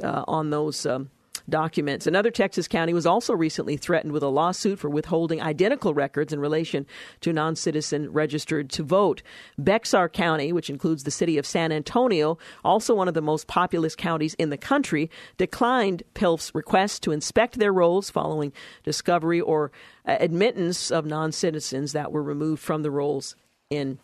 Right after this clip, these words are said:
December. So we don't have any, uh, indication at this point how, uh, broad the, and deep the problem,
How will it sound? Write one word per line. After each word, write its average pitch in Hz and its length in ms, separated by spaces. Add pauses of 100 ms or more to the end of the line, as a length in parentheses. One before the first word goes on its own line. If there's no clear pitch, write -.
December. 143 520 (440)
So 175 120
we 165 80
don't 165 200
have 156 220
any, 151 360
uh, 147 180
indication 170 580
at 131 80
this 180 140
point 135 320 (460)
how, 151 300
uh, 135 180 (720)
broad 160 420
the, 143 200
and 131 180
deep 175 200
the 135 80
problem, 135 540